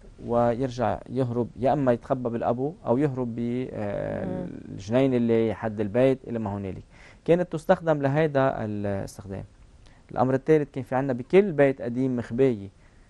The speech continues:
Speaker 1: يلي كانوا يخبوا فيها يا إما القمح، لأنه
Speaker 2: مم.
Speaker 1: كان في اضطهاد،
Speaker 2: نعم.
Speaker 1: كان في مصادرة، يا إما ذهب، يا إما، آه، آه، أموال، نقود. وتكون عادة كمان يا إما، آه، ب-،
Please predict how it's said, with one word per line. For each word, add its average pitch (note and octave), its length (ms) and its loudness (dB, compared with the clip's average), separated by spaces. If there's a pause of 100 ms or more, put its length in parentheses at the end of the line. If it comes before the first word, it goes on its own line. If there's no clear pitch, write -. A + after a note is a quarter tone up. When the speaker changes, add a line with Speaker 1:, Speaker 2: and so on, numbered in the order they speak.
(420)
Speaker 1:
يلي A2 180 0
كانوا A#2 180 -2
يخبوا A#2 280 -4
فيها A#2 220 0
يا A2 180 0
إما G#2+ 180 -2
القمح، A#2+ 500 -8
لأنه - 140 -6
Speaker 2:
مم. G3+ 100 -4
Speaker 1:
كان G3+ 120 -4
في - 160 -12
اضطهاد، - 380 -2
Speaker 2:
نعم. F#3 100 -8
Speaker 1:
كان G#2+ 100 -2
في G#2 380 -10
مصادرة، A#2 400 -4
يا A2 100 -2
إما G#2 200 -2
ذهب، B2 400 -2
يا E2 140 -6
إما، G#2 300 -6
آه، G2+ 60 -8 (380)
آه، G#2 640 -4
أموال، A#2 340 2
نقود. D3 460 4 (920)
وتكون D3 300 2
عادة C#3+ 420 4
كمان D3 460 2 (320)
يا C3 220 8
إما، B2 640 2
آه، - 20 -2
ب-، G#2 180 -8